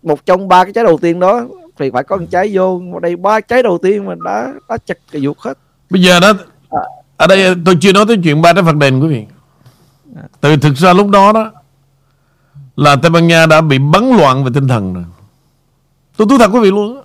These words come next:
Speaker 2: Cho nên những bước đi đầy siêu vẹo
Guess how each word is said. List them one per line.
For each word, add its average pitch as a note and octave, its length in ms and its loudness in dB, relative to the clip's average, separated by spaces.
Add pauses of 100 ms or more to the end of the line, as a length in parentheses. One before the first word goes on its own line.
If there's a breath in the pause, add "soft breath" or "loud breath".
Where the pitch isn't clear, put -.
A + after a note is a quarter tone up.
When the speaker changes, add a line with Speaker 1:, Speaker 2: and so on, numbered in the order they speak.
(1400)
Speaker 2:
Cho G#3+ 120 2
nên A3 120 2
những G#3+ 160 2
bước B3+ 160 4
đi A3 180 4
đầy F3 260 2
siêu A3 260 0
vẹo C3+ 460 2